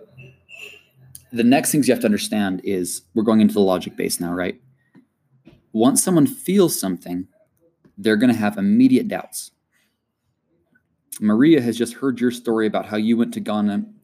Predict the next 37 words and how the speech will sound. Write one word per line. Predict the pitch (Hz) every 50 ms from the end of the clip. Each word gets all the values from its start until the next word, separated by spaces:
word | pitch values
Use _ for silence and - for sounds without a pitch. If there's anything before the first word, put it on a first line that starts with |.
| _ -
and | 95 92
how | 92
you | 98 107 113 110 110
found | 113 107 107 104 101
out | 101 98
that | 104 95
there | 98 104
was | 101 92
a | 95 95
massive | 98 107 127 123 120 120 120 107 101
need | 117 113 104
for | - 107
nutrition. | 104 - - 110 104 - 107 101
It |
was | 98 -
causing | - 101 104 98 104 -
all | 120 131
these | 127 123 117
problems, | 117 - 123 120 113 110 107 104 104
and | 107 101 95 - _ _ _ _ _ _ _ _ - - -
how | 101
people | 104 - 135 123
were | 120 120
unable | 120 123 117 113
to | 107 104
go | 101
to | 101
school | 101 - - - 180 170 160
because | 151 160 - - 107 104
they | 107
needed | 107 104
to | 101 101
work | 127 156 151 143 156
all | 143
the | 135 131
time. | - 135 131 127 120 107
And, | 98 -